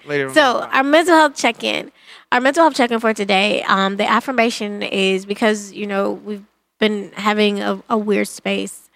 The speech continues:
Speaker 2: It's about grief, and people are passing away. People have passed away, and you're forced to deal with this grief. So the affirmation for today is, "I will feel my grief, but not wallow in it."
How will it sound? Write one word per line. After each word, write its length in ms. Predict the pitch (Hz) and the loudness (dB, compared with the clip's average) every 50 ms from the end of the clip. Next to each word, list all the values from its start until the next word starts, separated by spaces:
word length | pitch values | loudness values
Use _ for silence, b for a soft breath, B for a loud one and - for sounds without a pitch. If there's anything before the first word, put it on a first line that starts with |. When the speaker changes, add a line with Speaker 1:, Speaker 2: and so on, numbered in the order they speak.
| _ _ _ _ _ _ _ _ _ _ _ _ - | _ _ _ _ _ _ _ _ _ _ _ _ -2
Speaker 2:
It's 140 | 240 226 247 | 0 0 2
about 260 | 208 214 208 208 220 | 2 2 2 0 0
grief, 440 | - 208 208 208 220 208 - - _ _ - | -2 -2 -2 0 -2 -4 -6 -12 _ _ 0
and 440 | 214 214 214 214 214 208 208 - _ | 2 2 2 2 0 -2 -6 -10 _
people 280 | - 240 220 - 214 202 | -2 -2 0 2 4 4
are 60 | 190 | 4
passing 380 | 190 190 170 175 - - 185 190 | 2 2 -2 -2 -4 -8 -10 -8
away. 380 | 196 196 208 214 220 214 214 | -4 0 2 4 4 4 2
People 320 | - - 196 175 - 190 185 | 2 -2 -6 -6 -6 -2 -2
have 180 | 185 185 185 | 0 -2 -2
passed 300 | - 202 180 180 185 - | 0 -2 -2 -2 -2 -4
away, 320 | 196 185 190 202 196 190 190 | -4 -4 -2 0 0 0 -2
and 180 | 190 190 190 - | -2 -4 -8 -6
you're 160 | - 196 202 | -2 -2 -2
forced 480 | 196 - _ _ - 202 190 185 - - | -2 -4 _ _ 0 0 0 0 -2 -6
to 60 | 196 | -6
deal 160 | 190 190 185 | -4 -2 -2
with 120 | 180 185 - | -2 -4 -6
this 160 | 185 180 - | -12 -12 -8
grief. 320 | - 196 190 196 - - _ _ | -6 -6 -6 -6 -8 -14 _ _
So 260 | _ - - 190 190 | _ -2 0 0 2
the 160 | 185 190 170 | 0 0 -2
affirmation 500 | - 190 - - 190 202 233 277 - 247 233 | -2 -2 -4 -4 -2 0 0 0 0 -2 -4
for 120 | - 196 | -4 -4
today 380 | 190 - 185 190 180 180 - - | -4 -2 0 0 0 0 0 -2
is, 160 | 196 190 190 - B B B B B B | -4 -4 -6 -8 B B B B B B
"I 180 | 220 220 214 | 0 0 0
will 380 | 208 202 202 233 233 233 226 226 | 0 2 4 4 6 6 6 4
feel 500 | 220 - - - 269 262 214 196 - 214 - _ _ - | 0 -2 -2 2 2 2 2 2 -2 -6 -10 _ _ -4
my 160 | 208 190 190 | -2 0 0
grief, 480 | 196 196 - 208 - - 208 - _ _ _ _ _ _ _ _ _ _ | 0 -2 -6 -8 -8 -8 -10 -14 _ _ _ _ _ _ _ _ _ _
but 180 | - 214 208 202 | 2 2 2 2
not 380 | 214 214 196 185 - - 202 | 2 2 2 0 0 -2 -2
wallow 580 | 190 196 202 202 202 196 190 196 202 202 202 - _ _ | 2 4 6 6 6 4 2 2 2 0 -2 -4 _ _
in 120 | 226 208 175 | -2 -2 -2
it." 280 | 170 - - _ _ | -4 -8 -14 _ _